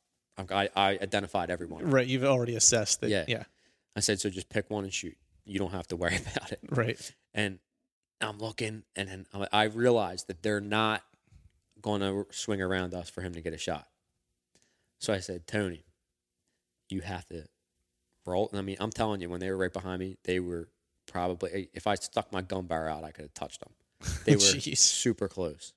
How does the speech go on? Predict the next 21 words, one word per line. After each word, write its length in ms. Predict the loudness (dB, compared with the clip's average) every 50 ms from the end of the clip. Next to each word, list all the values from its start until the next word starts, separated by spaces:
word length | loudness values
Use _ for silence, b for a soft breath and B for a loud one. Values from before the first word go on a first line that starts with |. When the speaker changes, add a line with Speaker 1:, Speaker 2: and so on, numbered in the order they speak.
| _ 0
Speaker 1:
probably 280 | 2 2 2 2 -2
three 320 | -8 -10 -6 -4 -4 -4 -4
or 40 |
four 200 | -6 -8 -8 -6
yards 220 | -4 -4 -4 -6 -6
away. 160 | -10 -12 -8 -6 -4
Speaker 2:
Oh, 80 | -4
wow. 320 | -2 -2 -4 -6 -8 -12 b b b b b b b b b b b b b _ _ _ _ _ _ _ _ _ _
Speaker 1:
So 180 | 0 4 4 4
I 40 | 4
was 140 | 2 -2 -10
like, 100 | -10 _
and 200 | -6 -6 -6 -8 -12 B B B B B B _ _ _ _ -18
so 140 | -16 -14 -14
I'm 60 | -14
like, 100 | -14 -8
"Tony, 340 | -4 -2 -2 -2 -4 -6 -14 -14
you 120 | -12 -12 -10
have 260 | -8 -8 -8 -10 -10
to, 220 | -10 -10 -10 -10 -12 _ _ _ _ _ _ _ _ _ _ _ _ _ _ _ _ _ _ _ _ -16
like, 100 | -16 -16